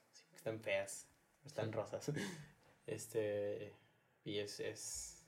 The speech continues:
Speaker 1: cuarzo, pero está así grandote.
Speaker 2: <laughs>
Speaker 1: Y está bien feo, y no, no, o sea, está bonito si te gusta ese rollo,
Speaker 2: Ajá.
Speaker 1: pero no es como que lo vayas a comprar a alguien que vende minerales,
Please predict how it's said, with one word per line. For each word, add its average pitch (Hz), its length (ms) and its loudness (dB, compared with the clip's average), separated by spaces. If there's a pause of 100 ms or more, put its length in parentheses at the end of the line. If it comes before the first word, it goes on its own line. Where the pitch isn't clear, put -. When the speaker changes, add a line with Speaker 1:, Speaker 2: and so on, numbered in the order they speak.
(140)
Speaker 1:
cuarzo, 120 320 0 (140)
pero 113 100 2
está 107 140 0
así 110 280 -6
grandote. 110 400 -8 (400)
Speaker 2:
<laughs> - 480 -4 (240)
Speaker 1:
Y 113 40 -6
está 107 160 4
bien 107 140 2
feo, 110 280 6 (100)
y 117 120 0
no, 110 220 0
no, 107 380 0
o 117 60 4
sea, 131 100 8 (220)
está - 200 4
bonito 156 640 2
si - 120 -16
te 113 120 4
gusta 107 240 -4
ese 107 140 0
rollo, 104 280 2 (220)
Speaker 2:
Ajá. 107 320 -4
Speaker 1:
pero 113 160 6
no 110 80 2
es 110 80 -6
como 123 180 0
que 113 120 -2
lo 104 80 4
vayas 107 220 2
a 113 80 -8
comprar 104 440 0 (420)
a 107 80 2
alguien 107 200 0
que 107 100 2
vende 107 160 2
minerales, 104 560 -2